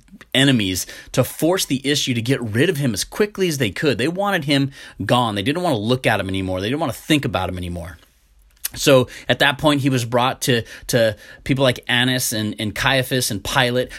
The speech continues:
people who would not help him. Nor did the crowd help him at all, the ones that were yelling, "Crucify him," just days before, who were shouting, "Hosanna." But this was all part of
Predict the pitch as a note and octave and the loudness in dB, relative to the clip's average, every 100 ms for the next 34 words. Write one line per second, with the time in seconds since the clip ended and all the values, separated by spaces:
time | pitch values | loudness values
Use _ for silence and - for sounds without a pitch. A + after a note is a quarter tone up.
0 | - G#3 G#3 F#3 C3+ C#3+ A#2+ - - G2+ | -2 -2 2 0 2 2 0 -4 -6 0
1 | A#2 C#3 - A#2+ B2+ B2 E2+ - - - | 2 2 0 0 0 -2 -8 -10 -16 -20
2 | _ _ - C3 G3+ G3+ F#3+ D3+ - - | _ _ -2 2 4 2 0 -2 -2 2
3 | E3+ G3 A#2 A2+ G#2+ G#2 A#2+ A2+ F2 G#2+ | 4 4 2 0 0 -2 0 0 0 0
4 | A2+ D#3 D3 - B2 B2+ B2 A2+ - - | 0 0 0 0 0 2 0 -4 -8 -6
5 | - F#3+ - - - F2+ E2+ F2+ E2 - | 2 2 2 -2 0 -2 0 -4 -6 -12
6 | - - F3 C3+ A#2 - D3+ E3+ C3+ B2 | -16 0 2 2 0 0 2 2 0 -4
7 | - G#3 C#3+ A#2 - _ _ _ E3 E3 | 0 2 2 -2 -6 _ _ _ 2 4
8 | C#3+ - F#3 F3+ C#3+ B2 C#3+ B2+ C#3+ D#3+ | 4 2 2 0 2 2 2 2 0 0
9 | D2+ - - - - - _ - _ G3 | -6 -12 -20 -20 -20 -20 _ -20 _ 6
10 | E3+ - - - A#3 - F3+ C#3 - D3 | 6 2 -4 6 6 6 -2 -4 2 2
11 | D#3 C3 D3+ C#3 A#2 | 2 0 0 2 0